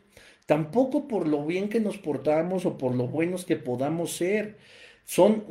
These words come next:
obras puramente de ser humano. Y es una salvación tan grande que solo depende de Dios para que ningún ser humano se gloríe. Esto es lo que dice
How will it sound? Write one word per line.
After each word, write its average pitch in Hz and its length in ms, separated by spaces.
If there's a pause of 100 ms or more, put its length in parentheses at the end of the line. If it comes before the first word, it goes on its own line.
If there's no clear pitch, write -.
obras 220 460
puramente 202 760
de 160 120
ser 185 320
humano. 180 640 (400)
Y 156 220
es 180 140
una 226 180
salvación 156 720
tan 139 260
grande 139 420
que 113 120
solo 339 420
depende 180 500
de 127 100
Dios 143 340 (320)
para 160 200
que 180 100
ningún 202 420
ser 208 280
humano 180 340
se 160 200
gloríe. 117 580 (520)
Esto 240 380
es 220 100
lo 208 140
que 151 140
dice 160 540